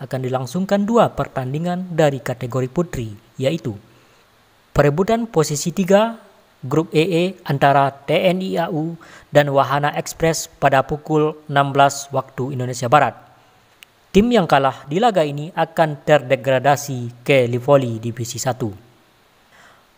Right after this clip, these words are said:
Laga kedua memainkan antara T N I A U versus Karisma Premium pada pukul delapan belas nol nol waktu Indonesia Barat. Pertandingan ini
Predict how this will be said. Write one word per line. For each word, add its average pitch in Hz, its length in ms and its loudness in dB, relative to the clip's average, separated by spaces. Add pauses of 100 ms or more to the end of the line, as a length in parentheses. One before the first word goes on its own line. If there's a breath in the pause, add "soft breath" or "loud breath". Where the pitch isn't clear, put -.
(140)
Laga 180 240 4
kedua 143 480 2
memainkan 131 560 -4
antara 117 400 -6
T 160 160 -2
N 180 240 0
I 180 160 -4
A 170 80 -2
U 156 320 -6
versus - 480 -2
Karisma 156 400 2
Premium 165 400 2 (320)
pada 117 240 -4
pukul 156 320 -2
delapan 143 320 2
belas 139 400 -2
nol 135 240 0
nol 143 240 4
waktu 120 320 -6
Indonesia 120 320 -6
Barat. 139 320 6 (960 soft breath)
Pertandingan 175 640 2
ini 147 400 -6